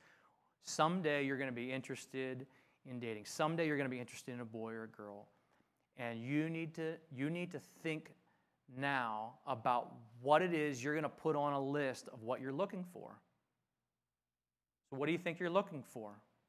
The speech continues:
Right? We just have this back and forth. And we would go through, "Oh, they should be cute. Yeah, they should be cute. They should be smart. Yeah, they should be smart." And so we go, th-, and all of those things are legit, right?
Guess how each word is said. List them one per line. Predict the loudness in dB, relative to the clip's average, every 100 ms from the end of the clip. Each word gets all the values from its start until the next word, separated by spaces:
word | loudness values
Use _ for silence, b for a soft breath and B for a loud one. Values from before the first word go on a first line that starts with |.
| _ _ _ _ _
Right? | -6 -6
We |
just | -6 -2
have | -2
this | -2
back | 0 0 0
and | -6
forth. | -8 -6 -6 -6
And |
we | -4
would | -2
go | -2 -2
through, | -4 -10 b b b b 2
"Oh, | 4
they | 6 2
should | -2 -6
be | -6
cute. | -4 -2 2 2 0 -2
Yeah, | -2 -2
they | -2
should | -4
be | -6
cute. | -8 -12 -14
They | -16 -20 -20 _ _ _ _ _ _ _ _ _ _ _ _ _ _ _ -12
should |
be | -10
smart. | -8 -4 -2 2 2 0 -6 -6
Yeah, | -4
they | -2 -4
should | -8 -12
be |
smart." | -14 -16 -18 b b b -6
And | 6
so | 8
we | 10
go, | 10
th-, | 8
and | 4 10
all | 12 12
of | 12
those | 12 12 10
things | 8 8 10
are | 10
legit, | 8 6 8 10 10 6 -10 -18 -20 _ _ _ _ _ _ 2
right? | 6 6